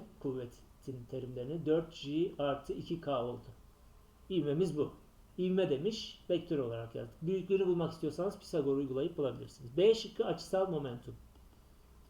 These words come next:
M, R, V. Kütlemiz iki. R ya da de-, yer değiştirmeyi yazın.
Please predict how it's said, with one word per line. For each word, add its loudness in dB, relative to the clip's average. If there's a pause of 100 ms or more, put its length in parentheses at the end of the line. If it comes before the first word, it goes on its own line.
(120)
M, -2 (680)
R, 0 (560)
V. 0 (2000)
Kütlemiz 6 (180)
iki. -4 (480)
R 4 (1000)
ya 0
da 2
de-, 2
yer 4
değiştirmeyi 4
yazın. 2